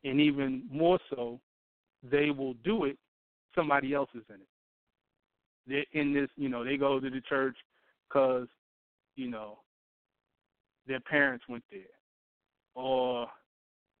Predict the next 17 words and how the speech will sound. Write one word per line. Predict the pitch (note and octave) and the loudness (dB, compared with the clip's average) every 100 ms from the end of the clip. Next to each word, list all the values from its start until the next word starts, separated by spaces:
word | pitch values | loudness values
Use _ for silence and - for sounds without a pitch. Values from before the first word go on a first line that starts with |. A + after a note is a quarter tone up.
| _ _ | _ _
you | C3+ | -12
know, | A#2 A2 A2+ _ _ _ _ - | -10 -12 -14 _ _ _ _ -8
they | C3+ | -2
go | C#3 C#3 | 2 2
to | - | 0
the | B2+ | -2
mosque | C3 C3+ C3 - | 2 2 2 -2
'cause | C3 B2 A#2 _ _ _ - | -6 -6 -8 _ _ _ -2
their | C#3 | 0
husband's | C3 C#3+ A#2+ A#2+ A2+ | 2 2 0 -16 -18
in | A2 | -20
the | |
mosque, | A2 G#2 G2 _ _ _ _ _ | -18 -20 -20 _ _ _ _ _
right? | B2+ C3 B2+ _ _ _ - | -4 -2 -4 _ _ _ -14
It's | C3 A#2+ | -14 -4
generational, | D3 C#3 C3 C#3 C3 - G#2 | 0 0 0 0 -2 -12 -16
whatever. | A2 D#3+ C#3+ A#2 F#2+ | -2 0 0 -2 -10